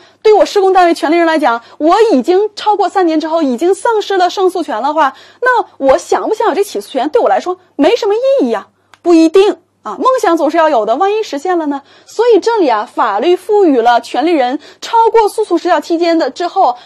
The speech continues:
还赋予他一个程序性的起诉权。那就如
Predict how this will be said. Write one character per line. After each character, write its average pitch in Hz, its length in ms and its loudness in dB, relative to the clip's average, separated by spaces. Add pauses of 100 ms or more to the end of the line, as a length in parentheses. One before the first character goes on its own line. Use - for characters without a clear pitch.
还 359 320 0 (200)
赋 - 160 -2
予 339 80 4
他 330 100 0
一 311 80 0
个 302 140 -2 (120)
程 330 280 -4
序 554 160 -2
性 440 120 2
的 262 200 -2
起 - 220 -4
诉 381 160 -4
权。 233 420 -4 (280)
那 440 120 -2
就 427 100 4
如 349 140 6